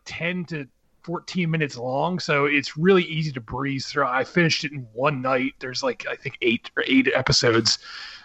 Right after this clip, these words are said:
and it, it's really cool. It, it, it doesn't take a lot of time to watch. Um, if you have Shudder, which you should, I, I recommend checking it out. Uh, I also saw Creed two. I actually saw this a little while ago, but I was embargoed. But now that the embargo is up, I can tell you what I thought of it.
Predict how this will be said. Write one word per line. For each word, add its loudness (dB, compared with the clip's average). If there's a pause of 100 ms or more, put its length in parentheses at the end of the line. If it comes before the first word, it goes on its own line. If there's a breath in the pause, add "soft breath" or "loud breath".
(100)
and 2
it, 2
it's 2
really 8
cool. 4
It, 0
it, -2
it -6
doesn't -2
take 2
a 4
lot 4
of -2
time 0
to 0
watch. 0
Um, -8
if -12
you -8
have -2
Shudder, -2
which -8
you -6
should, -2
I, -2
I -2
recommend -4
checking -4
it -2
out. 4 (920 loud breath)
Uh, 2
I 6
also 2
saw 4
Creed 0
two. 4
I 4
actually 0
saw 0
this -2
a -12
little -4
while 2
ago, -4
but -4
I -6
was -8
embargoed. -6
But -4
now -4
that -8
the -12
embargo -4
is -6
up, -2
I -6
can -18
tell 2
you 4
what 6
I 2
thought 8
of 4
it. -2